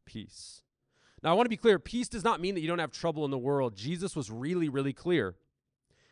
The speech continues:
In John sixteen thirty-three, he said, "In this world, you will have trouble."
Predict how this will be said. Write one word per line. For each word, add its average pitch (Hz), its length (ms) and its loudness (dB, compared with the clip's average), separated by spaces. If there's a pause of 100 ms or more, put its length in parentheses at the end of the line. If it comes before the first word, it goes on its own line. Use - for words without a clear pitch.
(120)
In 120 80 -4
John 139 200 0
sixteen 143 400 -8
thirty-three, 135 400 -4
he 123 60 -2
said, 113 240 -6
"In 151 160 -4
this 175 200 -4
world, 135 380 2
you 131 120 2
will 135 100 4
have 127 240 -2
trouble." 101 460 -2